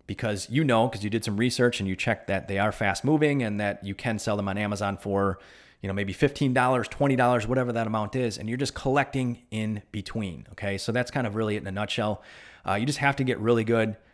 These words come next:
at identifying where to find these opportunities in these certain retail stores or online, and it, and it's just a lot of you buying items low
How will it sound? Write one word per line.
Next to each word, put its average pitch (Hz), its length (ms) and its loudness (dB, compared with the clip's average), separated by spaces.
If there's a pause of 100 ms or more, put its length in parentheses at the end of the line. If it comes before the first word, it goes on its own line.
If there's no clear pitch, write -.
(240)
at 95 240 -4
identifying 127 720 0
where 98 120 -2
to 92 80 -4
find 127 640 0 (220)
these 107 340 -2
opportunities 117 640 0
in 98 220 -6
these 95 140 -6
certain 90 280 -4
retail 139 340 2
stores 131 480 0
or 104 280 -4
online, 117 640 0 (440)
and 98 120 -6
it, 90 200 -6
and 101 140 -4
it's 92 140 -8
just 104 160 -6
a 92 40 -4
lot 104 240 0
of 92 160 -4
you 117 160 0
buying 110 440 0
items 98 340 -2
low 127 380 2